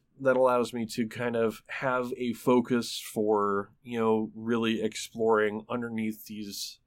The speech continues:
you know, these worlds, uh, and getting new things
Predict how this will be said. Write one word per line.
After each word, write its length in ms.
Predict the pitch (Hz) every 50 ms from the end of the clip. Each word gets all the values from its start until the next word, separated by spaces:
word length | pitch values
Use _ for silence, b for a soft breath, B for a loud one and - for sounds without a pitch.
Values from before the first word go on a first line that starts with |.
| _ _
you 180 | 113 113 110
know, 140 | 107 104 101
these 280 | 98 107 113 110 98 110
worlds, 580 | 117 147 151 120 101 98 104 113 - - - _ - - - _ _ _ _ _ _ _ _ _
uh, 160 | 101 104 104 -
and 180 | 98 113 110 107
getting 460 | 120 123 117 113 117 113 113 113 110 -
new 640 | - 117 117 117 117 117 113 110 107 107 104 101 - _ _ _ _ _ _ _ _ _ _ _ _
things 960 | - - - - 139 127 120 117 113 110 110 110 110 107 - - - -